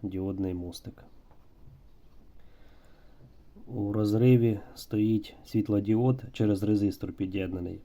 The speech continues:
Це для того, щоб бачити, що тут, ну, світився індикатор, що під'єднано двісті двадцять. Потім все це йде на акумуляторну батарею.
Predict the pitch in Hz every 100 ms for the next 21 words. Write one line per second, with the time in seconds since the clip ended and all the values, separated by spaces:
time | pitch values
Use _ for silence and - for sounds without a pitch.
0 | - - - - - - - - - -
1 | - - - - 120 107 - 113 107 110
2 | 95 110 - 101 - 98 - - 98 -
3 | 110 - - - - - - - - -
4 | - 135 - 107 - 107 - 101 98 95
5 | 98 90 92 - - 92 104 95 92 90
6 | 95 - 90 90 87 - - - - -
7 | - - - - - - - - - -
8 | - - 113 - 98 95 - - - -
9 | - - - - - 123 120 110 101 120
10 | 110 101 - 98 101 104 101 98 92 92
11 | 101 95 90 87